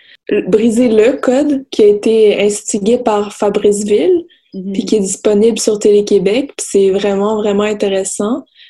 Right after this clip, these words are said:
Speaker 1: Là, ça parle plus, euh, du racisme en général. Euh, fait qu'on peut apprendre un peu plus sur les microagressions, fait que là, des, des petits commentaires qui seraient pos-, posés par des gens.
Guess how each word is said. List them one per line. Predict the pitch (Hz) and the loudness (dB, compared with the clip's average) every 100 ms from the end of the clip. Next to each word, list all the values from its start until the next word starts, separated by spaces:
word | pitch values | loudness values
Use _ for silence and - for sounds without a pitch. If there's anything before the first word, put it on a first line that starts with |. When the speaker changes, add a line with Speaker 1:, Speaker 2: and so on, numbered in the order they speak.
| - | -2
Speaker 1:
Là, | 240 | -2
ça | 254 220 | 0 0
parle | 202 202 | 0 0
plus, | 247 247 | -2 -2
euh, | 214 190 185 | 0 0 0
du | 180 202 | 0 0
racisme | 196 190 - 226 226 226 | 0 -4 -4 -2 -2 -2
en | 196 | -2
général. | 185 190 190 190 190 277 320 - _ _ _ _ _ - | -2 -2 -2 -2 -2 -2 -4 -8 _ _ _ _ _ -4
Euh, | 196 196 196 202 | 0 2 2 0
fait | 202 202 | 0 -2
qu'on | 202 196 | 0 0
peut | 196 226 208 | 2 2 2
apprendre | 190 - 214 214 | 0 -2 -2 0
un | |
peu | 202 196 | 0 0
plus | 214 226 | 0 -2
sur | - 190 | 0 0
les | 180 | 0
microagressions, | 190 190 - 196 190 185 185 - 202 190 233 | 0 -4 -2 0 0 0 -2 -2 -2 -2 -4
fait | 247 | -4
que | 202 202 | -4 -2
là, | |
des, | 190 185 185 | 0 -2 -2
des | 190 190 | -4 -2
petits | - | -6
commentaires | - 208 185 180 185 190 190 196 | -2 0 0 -4 -4 -4 -4 -8
qui | |
seraient | - - 185 185 | -10 -4 -4 -2
pos-, | 185 185 180 - - | -2 0 -4 -10 -2
posés | 190 185 202 | -2 0 0
par | 196 180 | 0 -2
des | 180 | -2
gens. | 180 190 185 | -2 -2 -4